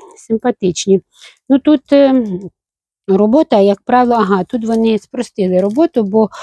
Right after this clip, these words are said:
ось оці киточки, м, е, досить такі,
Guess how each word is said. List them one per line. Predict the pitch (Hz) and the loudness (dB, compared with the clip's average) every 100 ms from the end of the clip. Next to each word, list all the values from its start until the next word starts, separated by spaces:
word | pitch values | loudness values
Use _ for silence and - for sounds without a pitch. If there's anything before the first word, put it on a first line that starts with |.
| - - | -20 -4
ось | 226 240 | -2 0
оці | - 220 | -2 -4
киточки, | - 339 294 - - | -2 0 0 -2 0
м, | 208 190 196 196 208 | 4 4 4 2 4
е, | 202 202 202 202 | 4 4 2 2
досить | 254 - 254 | 0 0 -6
такі, | 240 - 240 247 | -6 -6 0 2